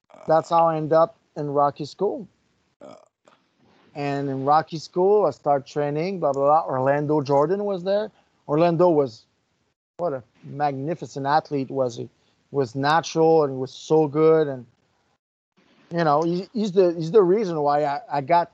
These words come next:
Speaker 1: kinda good so quick because he, he, he was flawless. He was really good.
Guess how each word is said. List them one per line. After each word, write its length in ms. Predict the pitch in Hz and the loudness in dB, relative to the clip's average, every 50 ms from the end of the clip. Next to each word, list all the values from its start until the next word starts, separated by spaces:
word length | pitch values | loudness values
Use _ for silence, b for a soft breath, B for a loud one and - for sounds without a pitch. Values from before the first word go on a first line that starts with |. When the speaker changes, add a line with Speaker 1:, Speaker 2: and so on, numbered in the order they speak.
| _ _ | _ _
Speaker 1:
kinda 280 | - 165 180 170 156 139 | -4 -2 -2 -2 -2 -4
good 320 | 120 107 151 175 170 139 | -2 0 0 0 0 0
so 220 | - - 170 160 143 | -2 -2 -2 -2 -2
quick 300 | - - 202 262 - 127 | 0 2 2 2 2 0
because 380 | 107 123 - 160 156 143 131 127 | -6 -10 -4 -2 -2 -2 -2 -4
he, 220 | 143 139 135 127 - - - _ - - | -6 -8 -8 -8 -10 -16 -20 _ -16 -14
he, 400 | 143 143 - - - - - 143 | -14 -14 -14 -16 -20 -18 -12 -8
he 60 | 156 | -4
was 240 | 180 185 170 - - | -4 -4 -4 -6 -8
flawless. 680 | - - 156 170 208 165 165 196 135 104 - - - - | -6 -2 0 0 2 2 0 -2 -4 -10 -14 -18 -14 -6
He 60 | 156 | -2
was 200 | 175 202 175 143 156 | 0 0 0 2 2
really 220 | 175 214 220 185 | 4 6 6 6
good. 280 | 151 175 214 220 - | 4 4 2 2 2